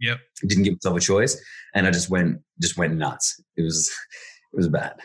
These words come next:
Speaker 1: I, I can say, like, I wasn't competing for any competition, but in
Speaker 2: Mm-hmm.
Speaker 1: towards late twenty sixteen, early twenty seventeen, I did something pretty stupid. I got the, the bug 'cause I stopped doing CrossFit.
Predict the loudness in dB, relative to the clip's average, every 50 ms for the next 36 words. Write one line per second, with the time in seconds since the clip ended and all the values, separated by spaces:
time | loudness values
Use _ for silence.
0 | -16 -16 -16 -16 -18 _ _ _ _ _ _ _ -2 -2 0 0 0 0 2 4
1 | 4 4 6 4 4 4 4 4 2 2 2 2 0 0 0 0 0 2 2 2
2 | 2 2 0 0 0 0 0 0 2 2 2 0 0 0 0 0 -2 -2 -2 -2
3 | -2 -2 0 0 2 2 2 0 0 -2 -2 -4 -4 -6 -6 _ _ _ _ _
4 | _ _ _ 0 0 2 2 0 -2 -4 -2 0 2 2 2 2 0 -2 -8 -10
5 | -10 -10 _ _ _ _ _ _ _ _ -4 0 0 2 2 2 0 0 2 2
6 | 2 0 0 0 2 4 6 6 6 4 4 2 0 -2 0 0 2 2 2 0
7 | 2 2 2 0 0 -2 -2 -2 -2 0 0 0 0 2 2 2 0 -2 -4 -6
8 | -6 -4 0 0 2 2 2 2 0 -2 -4 -4 -4 -4 -2 -2 -2 0 2 2
9 | 2 2 0 0 -2 -4 _ _ _ _ _ _ _ _ _ -2 0 2 2 4
10 | 2 2 2 0 -2 -2 -2 -6 -10 _ _ _ -8 -8 -6 -2 -2 0 0 2
11 | 0 -2 -2 -6 -10 -20 -14 _ -2 0 2 2 2 2 2 2 0 0 0 -2
12 | 0 0 0 0 0 0 0 0 0 0 0 -2 -4 -4 -4